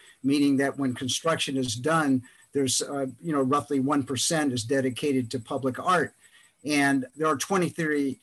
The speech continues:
other states and many cities that have Percent for Art programs. So just ma-, making that a, a policy throughout the country would do a lot to support artists. The other side of, of this, I think it, it's important to look at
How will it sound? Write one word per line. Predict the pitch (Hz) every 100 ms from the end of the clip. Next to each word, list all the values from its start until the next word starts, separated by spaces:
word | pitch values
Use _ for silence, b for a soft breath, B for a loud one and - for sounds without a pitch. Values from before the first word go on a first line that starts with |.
| -
other | 170 165
states | 135 - 170 175 127 -
and | 131 143
many | 175 160
cities | - - 190 170 117 135
that | 127
have | 139 135
Percent | 131 - 139 127
for | 131
Art | 120 131
programs. | - 156 139 123 104 - B B
So | - 165
just | 143 202 - - -
ma-, | 160 160
making | 175 170 170 147
that | 151 180 185 -
a, | 143 135 135 131 -
a | 127
policy | 113 160 143 117 147 127 113 -
throughout | 160 139 135
the | 123
country | 127 185 208 160 143 127 - b b
would | 135
do | 143
a | 131
lot | 120 139 175 175
to | 151
support | 131 151 117 139 131 120
artists. | - 135 123 - - -
The | 143 180
other | 247 247
side | - 175 151 143 131 -
of, | 139 127
of | 151
this, | 131 139 131
I | 131
think | 123 156 139
it, | 139 117
it's | 110 160
important | 127 190 - 143
to |
look | 139 156 170 - - _ _ b b b _
at | 156 147 135